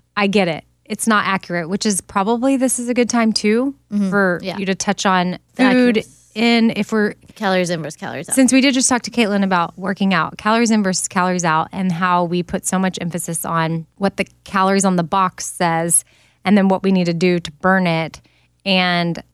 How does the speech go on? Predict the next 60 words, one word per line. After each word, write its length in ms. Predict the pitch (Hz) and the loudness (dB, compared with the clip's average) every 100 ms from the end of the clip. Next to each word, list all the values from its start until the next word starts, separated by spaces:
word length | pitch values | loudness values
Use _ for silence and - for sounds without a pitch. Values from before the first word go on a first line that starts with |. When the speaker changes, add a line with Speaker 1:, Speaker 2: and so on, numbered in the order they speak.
| _ | _
Speaker 1:
it's 100 | - | -2
not 100 | 202 | 0
the 80 | 185 | 0
same 240 | 180 170 | 2 0
for 100 | 170 | 0
Speaker 2:
Well, 80 | 165 | -2
Speaker 1:
everybody. 380 | - 180 - 170 247 | -2 -6 -10 -12 -6
Speaker 2:
it's 160 | 254 | -2
not 120 | 233 226 | 0 0
the 60 | |
same, 180 | 220 180 | -2 -2
but 160 | 180 - | -2 -2
okay, 180 | 190 180 | -4 -4
first 200 | - 196 | -2 0
of 40 | |
all, 40 | 175 | 0
it's 100 | 175 | 2
the, 140 | 190 170 | -2 -2
it's 200 | - 185 | -6 -4
the 100 | 202 | 0
most 320 | 196 190 - | 4 4 2
<laughs> 140 | 196 - | -4 0
efficient 500 | 208 - 233 240 233 | -2 0 0 0 2
way 160 | 196 185 | 2 2
to 80 | 185 | 2
have 160 | 180 | 0
an 180 | 185 - - | 0 -4 -4
unhealthy 420 | 202 202 190 175 202 | 0 2 2 2 4
relationship 560 | 180 175 180 180 190 | 4 4 2 0 0
to 80 | 185 | 2
both 220 | 175 170 | 2 0
food 300 | - 190 185 | 0 4 4
and 160 | 185 175 | 4 0
fitness, 480 | - 185 208 320 - - - - - - | -2 -2 0 0 -4 -16 -20 -20 -16 0
to 240 | 233 202 | 4 4
equate 480 | 190 - 208 185 - | 2 2 2 2 0
fitness 540 | - 202 202 190 - | -4 -2 0 -2 -4
to 380 | - 202 180 175 - - _ | -4 2 4 4 0 -12 _
food 340 | _ 185 165 160 | _ 0 0 -2
in 120 | 180 | -4
that 160 | 170 165 | -4 -4
way. 180 | 165 175 _ - | -8 -10 _ 0
Oh 60 | |
my 120 | 202 180 | 2 2
God. 240 | 170 160 - _ _ _ _ _ _ | 0 -2 -8 _ _ _ _ _ _
The 100 | - | -2
Apple 380 | 196 190 190 175 | 0 0 -4 -4
Watch 280 | 170 170 | -4 -6
is 160 | 170 - - - | -10 -14 -16 -4
out 180 | 185 | -2
of 200 | 190 - | 0 -2
control. 760 | - 143 131 - 170 339 240 175 | -10 -14 -14 -12 -4 0 0 0
Speaker 1:
I'm 300 | 185 - - | -4 -12 -8
just 120 | 226 | -4
gonna 140 | 254 208 | -2 0
take 200 | 202 170 | 0 0
it 80 | 175 | -2
off. 380 | 175 156 - - | -4 -6 -12 -2
Speaker 2:
Anyway, 580 | 214 202 185 165 165 - | 0 2 2 0 -4 -4
um, 400 | 208 196 180 | 0 2 0